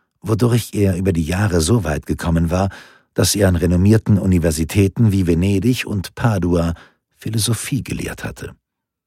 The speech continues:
Er kannte seinen Neffen besser als jeder andere. Sein Machthunger war ihm durchaus aufgefallen, genau wie sein Hang zu laut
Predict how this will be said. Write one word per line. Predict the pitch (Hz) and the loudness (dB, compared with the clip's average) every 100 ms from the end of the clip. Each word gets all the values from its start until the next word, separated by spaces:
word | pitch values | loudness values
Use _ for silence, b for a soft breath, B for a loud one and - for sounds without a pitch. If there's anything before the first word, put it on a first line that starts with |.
| _ b b b b b b - | _ b b b b b b -6
Er | 117 | 0
kannte | 135 123 113 | 4 4 4
seinen | 95 98 92 | 2 2 4
Neffen | 92 87 92 78 | 2 0 0 2
besser | 87 - 80 | 2 2 -2
als | 69 - | -4 -4
jeder | 73 71 | -2 -4
andere. | - 65 - - - b b b b b - | -6 -10 -12 -16 -20 b b b b b -4
Sein | 98 95 92 | 2 2 4
Machthunger | 113 127 - - 76 67 65 69 | 2 2 0 -8 -6 -4 -4 -4
war | 82 | -4
ihm | 76 | -2
durchaus | 85 82 - 71 - | 0 0 -2 -6 -4
aufgefallen, | 101 - 80 - 58 58 60 B B B B | -4 -4 -8 -6 -8 -10 -16 B B B B
genau | - 104 69 139 | 0 2 4 4
wie | 117 | 2
sein | 95 85 71 | 2 0 2
Hang | 110 127 | 2 2
zu | - 82 | 0 0
laut | 80 127 160 - | 0 0 -2 -6